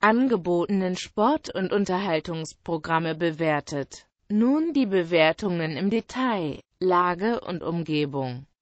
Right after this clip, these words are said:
Das Hotel hat laut den Gästen die beste Lage. Sie vergeben für den ausgezeichneten Standort und den damit verbundenen Erholungsfaktor sechs von sechs Sonnen. Hotel allgemein.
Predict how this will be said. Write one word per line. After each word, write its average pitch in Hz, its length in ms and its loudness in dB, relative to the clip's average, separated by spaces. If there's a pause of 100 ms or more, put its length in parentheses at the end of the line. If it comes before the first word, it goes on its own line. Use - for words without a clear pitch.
(100)
Das 226 300 4
Hotel 175 540 0
hat 196 180 -6
laut 165 320 2
den 180 200 0
Gästen 214 580 -2
die 262 100 0
beste 240 540 -2
Lage. 208 680 0 (220)
Sie 233 200 -2
vergeben 214 640 0
für 175 180 -4
den 160 220 -2
ausgezeichneten 190 1300 0
Standort 160 840 -2
und 185 200 -2
den 175 180 0
damit 160 400 0
verbundenen 214 720 2
Erholungsfaktor 170 1160 -2
sechs 170 440 -4
von 262 360 4
sechs - 840 -4 (220)
Sonnen. 160 600 0 (240)
Hotel 220 420 2
allgemein. 180 920 2